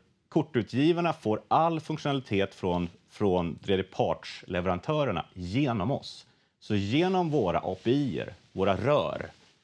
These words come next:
som banken då installerar, så får de även deras funktio-, våra partners funktionalitet. Och det här är liksom, inom tech så är det just integrationerna som, och, och tiden det tar som spelar väldigt stor roll.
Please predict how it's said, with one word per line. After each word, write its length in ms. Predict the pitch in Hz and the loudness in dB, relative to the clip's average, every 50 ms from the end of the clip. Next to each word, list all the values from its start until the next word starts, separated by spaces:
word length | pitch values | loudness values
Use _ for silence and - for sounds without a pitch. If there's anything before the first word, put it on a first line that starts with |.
| _ _ _ _ _ _ | _ _ _ _ _ _
som 220 | - - - 98 92 | -4 0 2 2 4
banken 480 | 104 107 110 107 - - - 101 95 | 4 2 2 0 -6 -4 -4 -2 0
då 140 | 85 85 85 | 0 2 2
installerar, 600 | 92 92 85 - - 87 104 113 107 90 65 - - | 0 0 -2 -2 -4 -2 0 0 0 -2 -2 -4 -8
så 160 | - - - | -10 -8 -8
får 240 | 101 - 107 104 104 | -6 -2 0 2 2
de 120 | 104 104 | 2 2
även 300 | 98 90 82 82 87 85 | 2 0 0 0 -2 -2
deras 500 | 78 - 117 104 90 92 107 123 120 - | -2 -2 0 0 2 2 2 0 -2 -2
funktio-, 360 | - - 87 - - - - - | -4 -6 -6 -4 -6 -8 -8 -4
våra 380 | 98 95 98 92 87 85 90 | 0 2 2 2 2 2 0
partners 500 | - - - 139 123 120 - - 90 90 | -2 0 -2 -2 -2 -2 -4 -4 -6 -6
funktionalitet. 880 | - - 85 82 - - 80 80 80 - - - - - - - - - _ _ _ _ _ _ _ _ - | -4 -6 -6 -6 -4 -4 -4 -6 -6 -6 -6 -6 -6 -6 -14 -18 -20 -20 _ _ _ _ _ _ _ _ -4
Och 80 | 117 113 | 0 0
det 60 | 131 | 2
här 120 | 135 127 | 2 0
är 40 | 117 | -2
liksom, 220 | 110 107 101 95 90 - - - _ _ - | -2 -2 -4 -4 -6 -8 -20 -20 _ _ 0
inom 460 | 123 127 123 117 113 120 139 131 123 | 2 4 4 4 4 4 4 2 0
tech 220 | - - 143 - - - | -2 -4 -4 -4 -6 -16
så 240 | - - - 92 | -14 -6 -2 0
är 140 | 87 90 90 | 2 2 2
det 120 | 92 90 - | 0 0 -2
just 400 | - 101 107 127 117 - - - _ _ _ _ _ - | -2 0 0 0 0 0 -6 -20 _ _ _ _ _ -4
integrationerna 1200 | 107 107 - 113 98 101 107 - - - 139 139 131 127 127 113 110 98 90 82 80 80 80 85 - | -4 -2 0 2 2 2 0 0 0 -2 0 0 0 0 0 0 0 0 0 -2 -2 -2 -4 -4 -6
som, 300 | - - 92 87 85 - | -4 -4 -2 -2 -2 -4
och, 340 | - - 95 90 - - 101 | -6 -4 -4 -2 -2 -2 -4
och 140 | 92 - | -4 -4
tiden 440 | - - 143 139 139 127 107 95 95 | -2 -2 0 0 0 0 0 0 0
det 140 | 92 95 - | 0 -2 -2
tar 440 | - - 139 131 120 98 82 76 73 | 0 0 0 2 2 2 0 -2 -2
som 160 | - - 87 | -4 -8 -10
spelar 240 | - - 85 85 80 | -8 -6 -6 -4 -4
väldigt 200 | 78 78 76 - | -4 -6 -8 -8
stor 220 | - - 78 82 | -8 -6 -6 -6
roll. 200 | - - - - | -6 -8 -10 -12